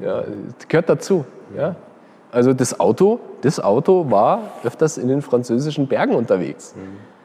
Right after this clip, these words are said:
Speaker 1: Ja, wann siehst du denn das in den französischen, wann überhaupt, ja? Das siehst du sonst im Museum. Da gehört's aber nicht hin, das gehört auf die Straße.
Speaker 2: Mhm.
Speaker 1: Ja.
Speaker 2: Beste Situation, die du so mit deinem Auto erlebt hast? Oder kann man das nicht sagen, weil es so das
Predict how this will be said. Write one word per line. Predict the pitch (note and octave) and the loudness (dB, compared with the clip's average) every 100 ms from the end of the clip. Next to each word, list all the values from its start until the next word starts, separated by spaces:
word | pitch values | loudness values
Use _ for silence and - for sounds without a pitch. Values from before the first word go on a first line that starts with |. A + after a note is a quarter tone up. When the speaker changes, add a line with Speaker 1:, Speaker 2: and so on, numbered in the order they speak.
| - - | -20 -12
Speaker 1:
Ja, | F#2 - - | -10 -10 -12
wann | F2+ | -14
siehst | - D#3 - | -8 -8 -6
du | A#2 | -6
denn | F2+ | -6
das | - | -6
in | F#2+ | -6
den | F#2+ | -6
französischen, | - F2 - E2 - A2 | -6 -8 -6 -10 -4 0
wann | A2 - - | 0 -2 -12
überhaupt, | - G#2+ C3 - - | -6 -2 -2 -4 -10
ja? | - B2 - - _ - _ _ _ _ - - | -10 -14 -20 -20 _ -20 _ _ _ _ -20 -20
Das | - | -10
siehst | G#2 - | -10 -4
du | |
sonst | G#2+ A2+ | -4 -4
im | A2+ | -4
Museum. | G#2 F#2+ B2+ A3+ D#2+ A1+ - - _ - | -4 0 0 -2 -4 -12 -18 -20 _ -12
Da | |
gehört's | F#2 B2 A#2 | -4 -4 -2
aber | G2+ | -2
nicht | F2+ - | -4 -6
hin, | D#3 - | -10 -10
das | - | -18
gehört | - G2+ | -2 -2
auf | - | -2
die | - | -10
Straße. | - A2 D#3+ - - | -8 -8 -6 -12 -14
Speaker 2:
Mhm. | G2 F2+ G2+ G#2+ - _ _ _ - - - | -14 -14 -16 -20 -20 _ _ _ -20 -20 -18
Speaker 1:
Ja. | A2 - - - - - - - - - | -18 -16 -20 -20 -20 -20 -20 -20 -6 -2
Speaker 2:
Beste | A#2+ C#3+ | 0 2
Situation, | B2+ B2 B2+ - C3+ D#3+ | 0 2 0 0 0 0
die | C3+ | 0
du | C3+ | -2
so | C#3+ D3 | -2 -2
mit | C#3 | -2
deinem | C3+ C3 A#2+ | -2 -4 -2
Auto | B2+ D3+ D3+ D#3 D3 - - - - | -2 0 -2 -4 -8 -16 -20 -10 -2
erlebt | B2 C3+ - | 0 0 0
hast? | E3 - - | -4 -4 -4
Oder | A#2+ | -2
kann | A#2 C3+ | 0 2
man | B2+ | 2
das | B2+ | 2
nicht | G#2 | 2
sagen, | G#2 A2+ A#2+ | 2 2 2
weil | A2+ | 2
es | G#2+ | 0
so | A2 G#2 | 0 0
das | G2+ F#2 - - - | 0 -6 -12 -20 -20